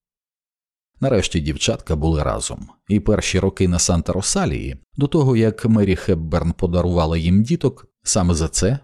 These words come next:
вони були найбільше вдячні долі. За те, що були разом, мали свою власну мову, свої вірування, пісні, жарти тощо.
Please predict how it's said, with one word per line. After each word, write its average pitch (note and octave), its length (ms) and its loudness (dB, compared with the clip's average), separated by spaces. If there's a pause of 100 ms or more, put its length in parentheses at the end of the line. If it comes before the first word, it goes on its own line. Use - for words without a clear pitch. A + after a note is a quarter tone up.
вони F#2 240 4
були D#2+ 320 0
найбільше D2+ 580 0
вдячні E2 600 -2
долі. C2 440 -8 (180)
За G#2+ 160 0
те, B2+ 140 0
що - 180 -4
були G#2+ 300 2
разом, A2+ 560 2
мали F#2 280 2
свою E2 360 0
власну D#2 400 -2
мову, F#2+ 440 -2
свої D#2 420 -2
вірування, F2+ 560 0
пісні, D#2+ 640 -4
жарти E2+ 560 0
тощо. - 440 -8